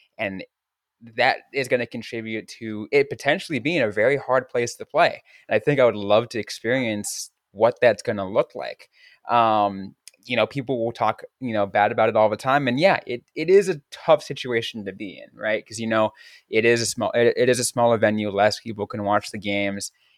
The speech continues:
and you're doing what you can. But at the end of the day, you know,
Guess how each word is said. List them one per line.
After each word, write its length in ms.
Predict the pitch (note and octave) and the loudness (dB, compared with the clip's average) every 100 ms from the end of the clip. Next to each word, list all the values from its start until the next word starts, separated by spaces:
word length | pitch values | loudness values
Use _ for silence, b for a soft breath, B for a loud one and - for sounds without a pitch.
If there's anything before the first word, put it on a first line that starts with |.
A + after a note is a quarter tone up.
| _ | _
and 80 | |
you're 80 | A2 | -12
doing 280 | G#2+ A2+ G#2+ | -8 -8 -8
what 200 | F#2+ - | -12 -18
you 40 | |
can. 500 | G2 C3 B2+ G#2+ G#2+ - _ _ | -14 -8 -4 -4 -6 -14 _ _
But 120 | - A#2+ | 2 2
at 140 | C3 | 2
the 100 | D#3+ | 0
end 140 | E3+ | -2
of 60 | F3+ | -2
the 60 | C3 | -2
day, 640 | C3+ C3 A#2 G#2 G#2+ - - | 2 4 2 0 -4 -14 -10
you 120 | A#2 | -4
know, 380 | G#2+ G2 F#2 | -2 -2 -4